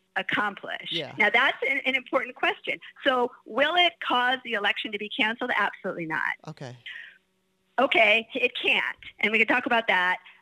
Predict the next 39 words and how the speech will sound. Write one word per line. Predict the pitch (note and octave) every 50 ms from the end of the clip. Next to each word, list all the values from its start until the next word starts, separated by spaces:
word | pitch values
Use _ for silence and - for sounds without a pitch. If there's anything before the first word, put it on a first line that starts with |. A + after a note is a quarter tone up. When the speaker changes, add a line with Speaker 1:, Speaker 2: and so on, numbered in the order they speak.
| _ -
Speaker 1:
It, | G#3+ - -
will | A3+ B3 C#4 D4+
it | F4 F4 E4+ -
cause | - C#4 B3+ - F#3
the | A#3
election | B3 A#3 A#3 A3
to | - A3+
be | A#3
canceled? | - - A3+ A3+ B3 B3+ B3+
No. | C4+ E4+ E4 G#3 D#3 - - - G3+ - _ _ _ - - - - _ _ _ _ -
Will | A3 G#3+ B3 C4+ D#4 E4+
it | F4+ F4 E4+ F4
cause | - - E4+ C4+ C4+ B3+
everybody | B3+ A#3+ C4 B3+ B3+ A#3+ A3+
to | - A3
stay | - - A3+
home | A#3 C#4 A#3 A#3
from | - -
the | A3+ G#3
polls | - A3 G3+ G#3 G3+
because | A3 - A3 G#3
they're | A3 A3+
scared? | - - A#3 G#3 G#3+ C4
No. | D#4 F#4+ C4+ G3 F3
We | G#3 C4+
have, | A#3 E3
Speaker 2:
No. | D3 C3+ C#3 - -
Speaker 1:
most | A#3+ B3+ -
states | - A#3+ A#3+ - -
have, | C4+ A3 G#3+ G#3 G3 - - - _
people | - B3+ C4 B3
have | A#3 A3+
absentee | G3 G3 G3+ G#3 - - A3 - A3+ G#3
voting | - E3 F3+ F#3+ G3+ G#3
and | E3 F3+ E3+
Speaker 2:
Mm-hmm. | D#3+
Speaker 1:
early | G3 F#3 F#3+ G3
voting. | F3+ E3+ D#3+ E3+ F#3+ B3+
No, | D4 F4+ C#4+ - - E3+